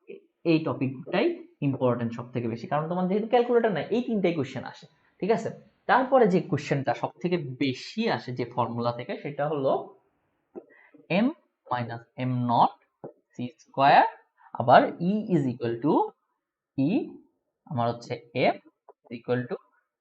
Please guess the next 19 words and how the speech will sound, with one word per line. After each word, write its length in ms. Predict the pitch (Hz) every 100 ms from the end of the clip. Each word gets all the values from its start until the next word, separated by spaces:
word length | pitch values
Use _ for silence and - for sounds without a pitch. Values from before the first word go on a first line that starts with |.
| _ 151
E 20 | 254 349 - _ _
C 20 | - 123
by 160 | 127 185 392 - _ _ - - - -
lambda। 340 | 104 110 - - _ _ _ -
ঠিক 100 | 151
আছে? 140 | 247 - - _ -
আমার 140 | 170 254 - 175
এই 80 | 214
যে 60 | 233
ফর্মুলাগুলো 520 | 175 143 127 120 123 123 123
আছে, 160 | 220 415 - - _ _ _ 170
এই 100 | 180 175
যে 100 | 151 135 123
ফর্মুলাটা, 500 | - 123 120 120 185 - - _ -
সেটা 160 | 139 143
থেকে 120 | 190 277
সব 80 | -
থেকে 120 | 143 147 123
বেশি 200 | 123